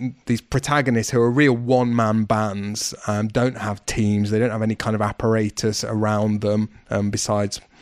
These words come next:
perhaps a sponsor that gives them some trainers and asks them to, you know, maybe do a post every now and again.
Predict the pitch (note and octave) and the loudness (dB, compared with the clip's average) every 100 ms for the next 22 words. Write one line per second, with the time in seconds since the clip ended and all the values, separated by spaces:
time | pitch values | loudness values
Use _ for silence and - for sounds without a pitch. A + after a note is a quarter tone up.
0 | - A2 G#2 - G#2+ - G#2+ A2 - A#2 | -10 -4 -4 -4 -8 -4 -4 -4 -6 -8
1 | G#2+ G2 G#2 G#2+ G#2 G#2+ G#2 G#2+ G#2 G#2+ | -6 -6 -6 -6 -6 -2 0 0 -2 0
2 | G#2+ G#2 - G#2+ G#2 - G2+ G2+ D#3 C#3+ | 0 -2 -4 -6 -6 -4 -2 -4 -6 -14
3 | - A2 F#2+ G2+ A2+ G#2 G#2 G2+ G2+ - | -4 -4 -4 -6 -2 -2 -2 -6 -8 -14
4 | - _ - G#2+ G2+ - G#2+ G2+ A2 G#2 | -20 _ -2 0 0 0 -2 -2 -4 -4
5 | G#2 G#2 G2+ G#2 A2 G#2 | -2 -2 -2 -4 -2 -4